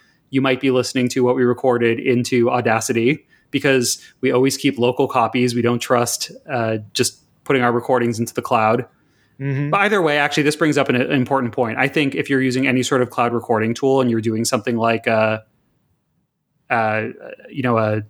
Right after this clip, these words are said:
Speaker 1: a, a Zoom meeting or something like that, don't rely on just the Zoom audio recording, and not necessarily
Speaker 2: Yeah.
Speaker 1: Zoom, any, any conference software that you're using, because you're gonna get clipping. It's gonna be low quality.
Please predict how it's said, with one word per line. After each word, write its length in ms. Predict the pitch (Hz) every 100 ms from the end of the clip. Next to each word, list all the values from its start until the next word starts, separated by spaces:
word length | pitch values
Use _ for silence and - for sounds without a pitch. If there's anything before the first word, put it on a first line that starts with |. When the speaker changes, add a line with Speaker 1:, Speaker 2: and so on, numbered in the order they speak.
| _
Speaker 1:
a, 160 | 120 110
a 100 | 143
Zoom 240 | 123 139 135
meeting 300 | 127 131 127
or 60 |
something 260 | 120 120 123
like 160 | 120
that, 260 | 127 123 123
don't 260 | 127 127 131
rely 480 | 127 113 110 113
on 640 | 123 120 117 110 110 110 110 _ _ -
just 320 | 135 - -
the 320 | 127 113 113
Zoom 240 | 110 123
audio 280 | 117 120 123
recording, 600 | 123 123 139 143 151 170 - _ _ _
and 260 | 135 131 -
not 140 | 139 139
necessarily 440 | 123 117 123 113
Speaker 2:
Yeah. 60 | 113
Speaker 1:
Zoom, 280 | 107 98 110
any, 280 | 127 120 131
any 160 | 123
conference 380 | 110 113 104 104
software 320 | 113 101 110 104
that 100 | 117
you're 120 | 107
using, 360 | 107 104 98 101
because 460 | 120 127 110 107 - - - - _
you're 100 | 139
gonna 140 | 135 120
get 160 | 120
clipping. 420 | - 160 151 139
It's 120 | 131 -
gonna 120 | 120
be 100 | 113
low 180 | 110 110
quality. 800 | - 139 135 131 127 123 120